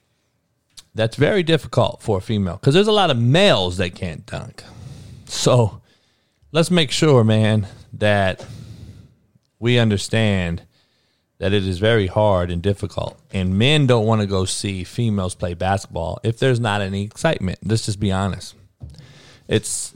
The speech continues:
I don't wanna sound sexist. I'm just being honest. I love watching, I, I watch the W N B A game just because I appreciate the art. But at the same time, plus I got a daughter, and I wish she would have played sports growing up. Um, I wasn't around her enough, but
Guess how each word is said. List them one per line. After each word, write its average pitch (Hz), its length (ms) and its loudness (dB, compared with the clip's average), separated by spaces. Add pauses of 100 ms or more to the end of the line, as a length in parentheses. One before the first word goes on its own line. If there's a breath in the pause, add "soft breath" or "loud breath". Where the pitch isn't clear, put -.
(120)
I 107 100 -2
don't 139 120 4
wanna 117 340 2
sound 113 320 0
sexist. - 580 0
I'm 110 100 4
just 107 200 0
being 104 220 2
honest. 110 320 -2
I - 120 -2
love 120 220 2
watching, 117 500 0
I, 151 280 0
I - 140 0
watch 170 260 0
the 107 80 -6
W 107 240 2
N 104 100 2
B 107 100 0
A 101 80 2
game 110 280 0
just 107 180 -6
because 113 380 0
I 104 260 2 (380 soft breath)
appreciate 139 640 2 (260)
the 104 220 0
art. - 420 0 (800 loud breath)
But 117 140 4
at 117 140 2
the 110 80 -2
same 160 320 2
time, 120 200 2
plus 185 160 4
I 165 60 4
got 123 160 2
a 110 60 2
daughter, 117 480 2 (400 soft breath)
and 104 120 -2
I 107 60 2
wish 120 200 2
she 127 80 2
would 107 100 4
have 92 80 -4
played 131 180 2
sports 101 280 0
growing 98 220 2
up. 101 300 0
Um, 98 180 2
I 98 60 2
wasn't 98 240 2
around 107 360 2
her 95 140 2
enough, 92 320 0
but 92 300 -2